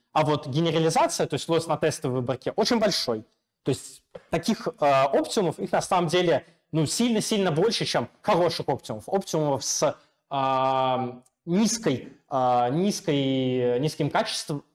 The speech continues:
прошу прощения, низким, э, лоссом на тестовой выборке. И вот магия, э, стохастического градиентного спуска как раз-таки заключается в том, что он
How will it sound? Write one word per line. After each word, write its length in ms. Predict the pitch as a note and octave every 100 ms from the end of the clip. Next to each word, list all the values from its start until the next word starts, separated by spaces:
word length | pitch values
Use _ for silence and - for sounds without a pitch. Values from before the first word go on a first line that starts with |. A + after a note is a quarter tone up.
| _ _ _ -
прошу 200 | - -
прощения, 280 | - C#3+ C3+
низким, 840 | F#3 F3+ - D#3 C#3 B2+ B2 - _ _ _
э, 240 | C3 B2 B2
лоссом 500 | E3+ B3 - E3+ C#3+
на 280 | C#3+ D3+ D#3
тестовой 380 | D3+ - D3+ C3+
выборке. 400 | B2+ A#2 A2+ - _ _
И 140 | F#3+ F#3
вот 380 | E3 E3+ - - -
магия, 600 | D3+ E3 F3+ D3 C#3 A#2+ - _
э, 340 | D#3 C#3 C3 C3
стохастического 580 | - D#3+ E3 - F3 C#3+
градиентного 440 | C#3+ D#3 D3+ D3
спуска 400 | - E4 E4 D#4+
как 160 | D#3 F3+
раз-таки 280 | D#3+ -
заключается 380 | C#3 - F3 E3
в 60 | -
том, 140 | C#4
что 300 | - D3+ - _ _ -
он 420 | B3 C#4 G#3